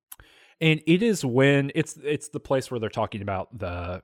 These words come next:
the shipping and pairings and all that kind of stuff. Uh, but something I think is really interesting is when, uh, Karkat is kind of like, he, he is explicitly,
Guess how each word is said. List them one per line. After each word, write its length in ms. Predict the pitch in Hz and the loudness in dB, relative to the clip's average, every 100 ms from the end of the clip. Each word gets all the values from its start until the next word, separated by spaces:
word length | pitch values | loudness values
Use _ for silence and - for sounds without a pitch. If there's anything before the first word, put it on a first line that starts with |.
| - | -14
the 920 | 104 90 87 85 92 87 90 90 92 | -12 -10 -10 -12 -12 -14 -14 -14 -12
shipping 560 | - - 123 110 104 98 | -4 -2 0 0 0 -4
and 100 | 92 | -8
pairings 640 | - 127 120 117 113 107 | -2 0 0 -2 -4 -6
and 160 | 107 104 | -8 -8
all 200 | 127 110 | -2 -2
that 100 | 110 | -2
kind 160 | 120 | -4
of 60 | 117 | -6
stuff. 400 | - 123 117 _ _ _ _ _ _ _ - | -2 -2 -2 _ _ _ _ _ _ _ 0
Uh, 300 | 143 139 139 | 4 4 4
but 160 | 151 165 | 0 0
something 220 | 330 381 | 0 0
I 80 | 339 | 0
think 160 | 269 | 0
is 100 | 196 | 0
really 240 | 165 196 156 | 0 0 0
interesting 580 | 156 202 - 143 131 120 | -4 -6 -2 0 0 0
is 260 | 135 120 | -2 -2
when, 680 | 113 117 123 135 131 131 135 - | -4 -4 0 0 0 -6 -12 -10
uh, 360 | 117 107 110 107 _ | -4 -2 -2 -4 _
Karkat 580 | - 151 156 - 170 185 - | -6 -4 -4 -2 -2 -2 -4
is 220 | 123 - | -8 -8
kind 260 | - 123 | -6 -4
of 60 | 135 | 0
like, 260 | 127 127 123 104 _ _ _ _ _ _ _ _ - | 0 0 -2 -14 _ _ _ _ _ _ _ _ -8
he, 220 | 190 - | -6 -6
he 200 | 131 175 240 | -4 2 4
is 120 | 151 | 4
explicitly, 800 | 147 - - 226 196 180 160 | 0 0 2 4 2 2 2